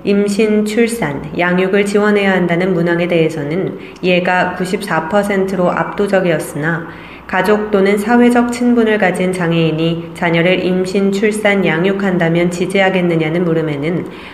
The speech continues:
오십팔점칠 퍼센트만 예라고 답했습니다. 한편 장애인 모 부성권은 임신과 출산, 수유와 같은 생물학적 요소뿐만 아니라 양육, 사회적 가치와 규정,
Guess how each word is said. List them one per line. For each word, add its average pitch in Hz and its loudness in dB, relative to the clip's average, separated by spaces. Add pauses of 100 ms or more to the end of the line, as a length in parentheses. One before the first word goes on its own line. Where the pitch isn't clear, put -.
오십팔점칠 196 2
퍼센트만 196 0
예라고 165 2
답했습니다. 143 -4 (380)
한편 226 2
장애인 196 2
모 190 4
부성권은 180 0
임신과 202 2
출산, 214 -2 (220)
수유와 233 4
같은 202 0
생물학적 214 0
요소뿐만 175 0
아니라 156 -2 (300)
양육, 196 2
사회적 190 0
가치와 180 0
규정, 170 -4